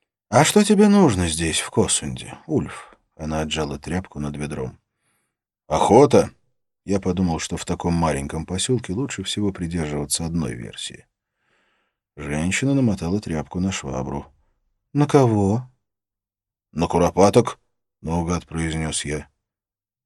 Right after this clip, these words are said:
Водятся ли куропатки так далеко на севере? «И на всё остальное, в чём бьётся сердце», — добавил я.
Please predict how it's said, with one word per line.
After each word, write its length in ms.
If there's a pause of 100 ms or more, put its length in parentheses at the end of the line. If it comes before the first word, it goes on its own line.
(100)
Водятся 460
ли 80
куропатки 580
так 220
далеко 400
на 140
севере? 480 (840)
«И 140
на 140
всё 200
остальное, 640 (260)
в 80
чём 220
бьётся 380
сердце», — 500 (380)
добавил 420
я. 220